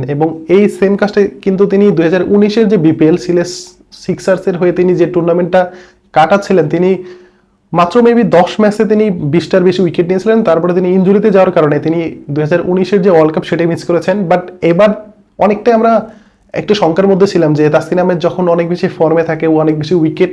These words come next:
নেন, অনেক বেশি রিদমে থাকেন, ঠিক তখনই কিন্তু তিনি ইনজুরিতে পড়েন। But আলহামদুলিল্লাহ তিনি কিন্তু ইনজুরিতে পড়েনি এবং বাংলাদেশের সামনে চ্যাম্পিয়ন্স ট্রফি রয়েছে এবং তার আগে বাংলাদেশি বোলারদের মধ্যে যে একটা প্রতিযোগিতা ছিল এবং একই সাথে যেভাবে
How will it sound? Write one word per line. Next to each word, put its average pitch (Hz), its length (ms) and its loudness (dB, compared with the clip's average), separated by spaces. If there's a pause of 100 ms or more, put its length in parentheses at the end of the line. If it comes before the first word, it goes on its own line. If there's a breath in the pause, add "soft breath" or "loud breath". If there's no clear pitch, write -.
নেন, 156 140 2 (120)
অনেক 160 200 -2
বেশি 175 140 -2 (100)
রিদমে 196 380 4
থাকেন, 151 220 -2 (120)
ঠিক 185 120 -4 (100)
তখনই 202 280 0
কিন্তু 214 200 -2
তিনি 208 120 4 (180)
ইনজুরিতে 202 380 2
পড়েন। 185 180 2 (100)
But 196 120 0 (540 soft breath)
আলহামদুলিল্লাহ 180 500 0 (100)
তিনি 165 160 -2
কিন্তু 175 220 -2
ইনজুরিতে 160 320 0
পড়েনি 185 320 2
এবং 220 120 4 (680 loud breath)
বাংলাদেশের 180 480 0
সামনে 190 260 0
চ্যাম্পিয়ন্স 170 380 -2
ট্রফি 190 240 0
রয়েছে 185 300 0
এবং 185 100 -2 (320)
তার 160 160 4 (260)
আগে 190 180 2 (200)
বাংলাদেশি 160 360 0 (100)
বোলারদের 170 540 2
মধ্যে 196 320 -2
যে 175 120 0
একটা 160 120 -6 (120)
প্রতিযোগিতা 196 560 0
ছিল 139 140 0 (640 loud breath)
এবং 160 140 0 (220)
একই 208 260 0
সাথে 202 200 0 (140)
যেভাবে 175 420 2